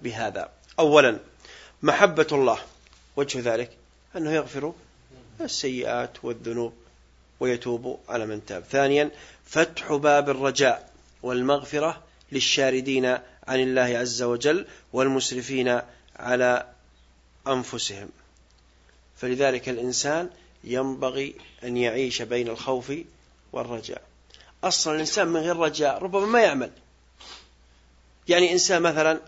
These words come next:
أعطيكم مثال، إنسان مثلا يترك الحرام، أكل المال الحرام الذي انتشر الآن من رشوة وغيرها،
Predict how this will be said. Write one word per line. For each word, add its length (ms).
أعطيكم 380
مثال، 280
إنسان 340
مثلا 420
يترك 320
الحرام، 440
أكل 220
المال 220
الحرام 340
الذي 180
انتشر 400
الآن 220
من 80
رشوة 600
وغيرها، 540